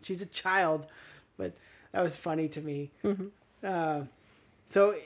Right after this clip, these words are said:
Speaker 1: I would
Speaker 2: Fu-,
Speaker 1: say, what?
Speaker 2: fun, fun fact,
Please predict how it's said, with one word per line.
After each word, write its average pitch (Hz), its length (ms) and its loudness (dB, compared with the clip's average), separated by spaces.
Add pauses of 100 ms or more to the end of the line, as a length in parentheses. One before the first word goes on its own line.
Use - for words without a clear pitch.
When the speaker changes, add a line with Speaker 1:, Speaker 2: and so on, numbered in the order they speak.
(260)
Speaker 1:
I 185 240 4
would 233 120 8
Speaker 2:
Fu-, 247 80 12
Speaker 1:
say, 208 360 6
what? 185 100 0
Speaker 2:
fun, 233 320 6
fun 226 460 8
fact, 202 640 0